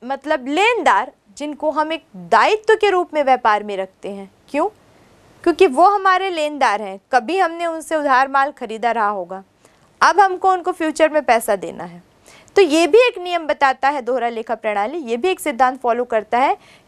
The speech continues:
कि एक पक्षकार ऋणी और दूसरा ऋणदाता होता है। उसके बाद इसका एक सिद्धांत है कि निश्चित नियमों के आधार पर लेखा करना है।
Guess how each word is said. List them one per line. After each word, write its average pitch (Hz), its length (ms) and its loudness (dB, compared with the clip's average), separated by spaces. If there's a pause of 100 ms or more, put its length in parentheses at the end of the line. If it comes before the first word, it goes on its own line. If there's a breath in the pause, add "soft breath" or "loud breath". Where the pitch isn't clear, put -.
कि 311 60 -4
एक 403 380 4
पक्षकार 330 520 0
ऋणी 254 260 -8
और 214 180 -4
दूसरा 214 360 -8
ऋणदाता 180 600 -10 (100)
होता - 300 -10
है। - 60 -20 (840)
उसके 359 320 6
बाद 440 260 4
इसका 415 220 4
एक 403 120 2
सिद्धांत 311 460 0
है 403 100 0
कि 427 120 -2
निश्चित 302 800 -2
नियमों 262 420 0
के 277 200 0
आधार 196 580 0
पर 254 100 0
लेखा 185 360 -10
करना 160 340 -8
है। 175 220 -16